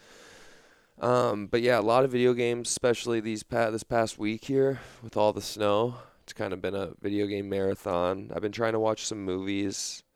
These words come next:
catching up on shows like The Righteous Gemstones.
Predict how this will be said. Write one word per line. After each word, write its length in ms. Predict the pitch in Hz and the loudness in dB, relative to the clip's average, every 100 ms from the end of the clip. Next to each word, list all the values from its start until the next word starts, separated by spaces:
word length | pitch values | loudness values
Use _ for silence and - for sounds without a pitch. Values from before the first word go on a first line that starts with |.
| _ _ _ _ _ _ | _ _ _ _ _ _
catching 320 | - 101 - | -4 -4 -2
up 140 | 95 - | -2 0
on 140 | 90 | -2
shows 500 | 101 101 85 92 92 | -2 0 2 0 -2
like 300 | 87 85 - | -4 -6 -6
The 100 | 78 | -6
Righteous 380 | 92 85 - - | -4 -6 -8 -12
Gemstones. 1160 | - 87 90 - - 87 87 90 87 - - | -8 -8 -8 -10 -6 -4 -2 -4 -8 -12 -16